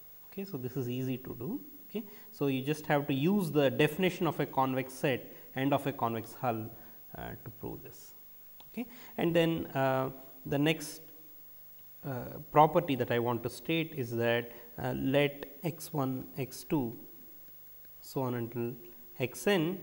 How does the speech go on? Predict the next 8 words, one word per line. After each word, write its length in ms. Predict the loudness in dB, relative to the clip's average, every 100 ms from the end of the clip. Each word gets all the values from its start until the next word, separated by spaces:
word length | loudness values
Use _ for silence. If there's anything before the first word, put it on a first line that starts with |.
| -12 -8
okay, 260 | -4 -4 -6 -12 -6
uh, 220 | -2 0
belong 540 | 2 4 8 6 4 0
to, 300 | 0 -2 -6 -12 -18 -10
uh, 300 | -6 -4 -6 -6 -8
a 80 |
convex 640 | -4 2 2 2 -2 -4 -14 -16 -20 -20 -20 -20 -20 -20 -20 -20 -20 -20 -20 -18 -20 -18 -18 -20 -20 -20 -20 -18 -18 -18 -18 -18 -18 -18 -18 -18 -18 -18 -16
set 580 | -8 -2 -2 -2 -10